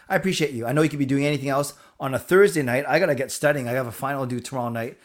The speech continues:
but I'll do a bit tonight. I'll do a bit tomorrow. It shouldn't be too stressful. But most importantly, right now, as always,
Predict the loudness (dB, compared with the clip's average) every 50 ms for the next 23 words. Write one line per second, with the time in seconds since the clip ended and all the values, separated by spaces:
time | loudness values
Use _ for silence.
0 | -20 -20 -20 _ _ -10 -6 -4 -4 -4 -4 -2 -4 -4 0 0 -2 -2 -2 -6
1 | -4 -4 -4 -4 -6 -6 -6 -6 -6 -8 -10 -12 -12 -12 -10 -8 -8 -8 -8 -10
2 | -10 -12 -12 -12 -14 -14 -12 -10 -10 -10 -8 -6 -6 -6 -6 -6 -6 -8 -8 -8
3 | -8 -10 -12 -20 -20 -20 _ _ -4 -4 -2 0 0 0 0 -2 -6 -4 -4 -4
4 | -4 -4 -6 0 2 2 2 2 -2 -6 -8 -6 -8 -10 -14 _ _ _ _ _
5 | _ _ _ -6 0 0 0 2 4 2 4 4 2 2 0 -2 -4 -8 -14